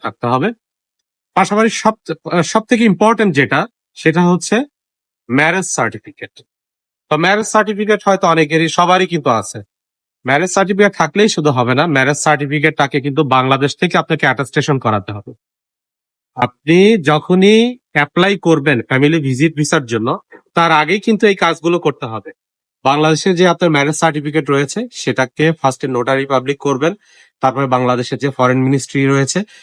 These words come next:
সেখান থেকে অ্যাটেস্টেশন করাবেন। অ্যাটেস্টেশন করানোর পরে কারোর মাধ্যমে বাংলাদেশ থেকে আপনার ওই ম্যারেজ সার্টিফিকেটটাকে আপনি নিয়ে আসবেন কাতারে। বা আপনি যদি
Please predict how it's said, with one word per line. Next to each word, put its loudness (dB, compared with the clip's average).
সেখান -2
থেকে -2
অ্যাটেস্টেশন -2
করাবেন। 0
অ্যাটেস্টেশন -2
করানোর 0
পরে 0
কারোর 0
মাধ্যমে 0
বাংলাদেশ -2
থেকে -2
আপনার -2
ওই 0
ম্যারেজ -2
সার্টিফিকেটটাকে -4
আপনি -4
নিয়ে 2
আসবেন -4
কাতারে। -12
বা 2
আপনি -2
যদি 0